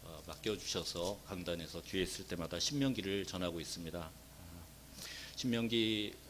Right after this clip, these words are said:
어, 삼 일 동안 신명기 일 장을 나누었는데요. 오늘, 어, 이 장부터 삼 장의 내용을 간단하게 요약하고 정리하고, 어, 또 그 말씀, 주시는 말씀에 따라서,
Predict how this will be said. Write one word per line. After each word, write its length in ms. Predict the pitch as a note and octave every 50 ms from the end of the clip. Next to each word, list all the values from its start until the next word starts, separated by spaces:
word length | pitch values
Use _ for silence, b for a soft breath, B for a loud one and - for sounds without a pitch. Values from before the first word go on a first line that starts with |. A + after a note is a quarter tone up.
| - - - -
어, 320 | G2 F#2+ F#2 F2 F2 F2 - - - -
삼 200 | - - - C3
일 160 | C3+ C#3+ C#3 C#3
동안 360 | - G#2 G2+ G2 G2 A2 G2+ F2 - -
신명기 440 | - - B2 A#2 B2 A2+ G#2+ A2
일 200 | G2 F#2 F#2 F2+ -
장을 440 | - C#3 C3 C3 C3 A#2+ G#2+ G2+ G2
나누었는데요. 840 | F2+ F2 F2 F2+ F2 F2 F2 E2+ E2 E2 E2 F2+ A2+ A#2+ G#2 - - - - - - - - B B B B B B B B B B
오늘, 440 | - G2+ G2+ G2+ G2+ G2+ G2+ G2 - - B B B B B B B B B B - - -
어, 220 | F2 E2 E2 D#2+ E2 -
이 160 | - G#2 G#2+
장부터 840 | G#2+ B2 A#2 A#2 A2 G2+ G2 - - - F#2+ F#2 F2+ F2+ F2 F2
삼 220 | F2 - - A2 A2
장의 400 | G#2+ A2+ A2 G#2 G#2 G#2 G2+ F#2+
내용을 480 | F2+ E2+ E2+ F2 E2+ E2+ G2+ B2+ A#2+
간단하게 880 | F#2+ - - F#2 F#2 - B2+ A#2 G#2+ G2+ F2 D#2+ F2 E2+ F2 F#2 E2+ E2
요약하고 680 | F#2+ G2 G2+ G2+ G2 - - G2+ F2+ F2 F#2 F2+ F#2 F2+
정리하고, 800 | - - F2+ F#2 G2 G#2 G#2+ A2+ B2 G2 - E2 D#2+ F2 F#2+ F#2+ - - - - - - - -
어, 160 | - D#2+ D2+ D2 -
또 100 | G2 E2+
그 100 | - A#2
말씀, 540 | G#2+ G2 F#2 F#2+ - - - A#2+ G#2 F2+ - -
주시는 320 | - - - B2 A#2+ A#2+
말씀에 840 | A2+ F2+ E2 F2 E2+ - - - G#2+ A2 G#2+ G2+ F#2 F2 E2+ F2 F2
따라서, 680 | E2+ - A#2+ A#2 A#2 B2 G#2+ F#2+ - E2 D#2 F2 F2